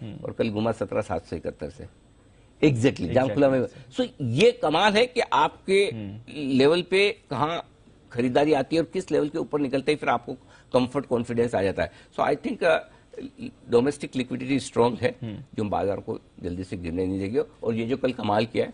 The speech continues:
Speaker 1: हम्म।
Speaker 2: सारी क्रेडिट जय हो।
Speaker 1: <laughs>
Speaker 2: तीसरी मां शक्ति को नमन।
Speaker 1: जबरदस्त। कल तो बहुत ही बढ़िया मूव आई थी।
Speaker 2: ऐसे ही थोड़ी
Speaker 1: हम्म।
Speaker 2: देर पे एक डेढ़ साल से कितना हो गया? नाइंटी थ्री,
Speaker 1: हम्म।
Speaker 2: नाइंटी फ़ोर,
Speaker 1: हम्म।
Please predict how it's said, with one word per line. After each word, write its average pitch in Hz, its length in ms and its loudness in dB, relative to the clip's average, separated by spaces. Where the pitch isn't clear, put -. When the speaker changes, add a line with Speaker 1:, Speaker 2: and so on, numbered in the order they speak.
Speaker 1:
हम्म। - 240 -14
Speaker 2:
सारी 110 280 -2
क्रेडिट 113 300 -2
जय 104 160 6
हो। 90 220 0
Speaker 1:
<laughs> - 20 0
Speaker 2:
तीसरी 127 440 -2
मां 117 160 2
शक्ति - 280 -6
को 110 120 0
नमन। 98 440 -4
Speaker 1:
जबरदस्त। 107 500 -4
कल 151 180 2
तो 175 100 -2
बहुत 117 220 2
ही 151 60 0
बढ़िया 113 260 -2
मूव 110 240 -4
आई - 100 -4
थी। 127 160 -6
Speaker 2:
ऐसे 165 280 2
ही 190 60 0
थोड़ी 170 220 2
Speaker 1:
हम्म। 160 80 -4
Speaker 2:
देर 156 120 2
पे 156 120 2
एक 143 120 0
डेढ़ 139 160 2
साल 139 200 0
से 139 80 0
कितना - 500 -6
हो 151 140 2
गया? 104 260 0
नाइंटी 123 440 -2
थ्री, 123 360 -4
Speaker 1:
हम्म। 117 160 -6
Speaker 2:
नाइंटी 123 340 2
फ़ोर, 90 400 -2
Speaker 1:
हम्म। 117 140 -6